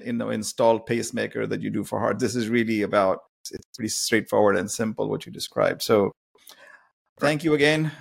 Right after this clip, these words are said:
Speaker 1: Uh, if, if, uh, people, you know, as I said, entrepreneurs and others that are probably listening to this, or inventors, other inventors, uh, investors, who knows, right? So where can they reach you? Uh,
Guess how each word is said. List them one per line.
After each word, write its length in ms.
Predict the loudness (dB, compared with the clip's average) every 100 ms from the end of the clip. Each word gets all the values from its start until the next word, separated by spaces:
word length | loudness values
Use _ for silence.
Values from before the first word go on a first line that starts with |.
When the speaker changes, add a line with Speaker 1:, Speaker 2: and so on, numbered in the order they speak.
| -18 -4
Speaker 1:
Uh, 440 | 0 2 2 0 -4 -2
if, 260 | -2 0
if, 340 | -4 -4 -4 2
uh, 180 | 4 4
people, 640 | -2 0 2 2 -2 -10 -8
you 80 | 0
know, 100 | 2
as 100 | 4
I 80 | 4
said, 160 | 4
entrepreneurs 580 | 4 2 0 2 4 4
and 100 | 4
others 340 | 4 6 6 6
that 100 | 6
are 160 | 4
probably 260 | 2 -2 0
listening 380 | 0 0 -4 0
to 60 |
this, 280 | 4 4 4
or 160 | 2 2
inventors, 580 | 2 0 2 0 -2
other 280 | 2 6 6
inventors, 580 | 8 4 4 2 2 0 -8 _ _ _ _ _
uh, 220 | 0 0 -2 _
investors, 720 | -4 0 2 0 0 0 0 0
who 140 | 0
knows, 360 | 0 -2 -12 -8
right? 160 | -8 -8 _ _ _
So 360 | -4 2 4 4
where 260 | 2 2 2
can 200 | 0 -2
they 100 | 0
reach 260 | 0 0
you? 280 | -4 -4 -4
Uh, 360 | -2 -2 -2